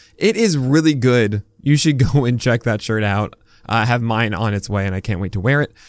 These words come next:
But yeah, complete game shutout, six hits, six Ks.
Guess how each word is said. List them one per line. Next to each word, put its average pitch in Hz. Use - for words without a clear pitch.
But 151
yeah, 156
complete 160
game 175
shutout, 185
six -
hits, 185
six -
Ks. 180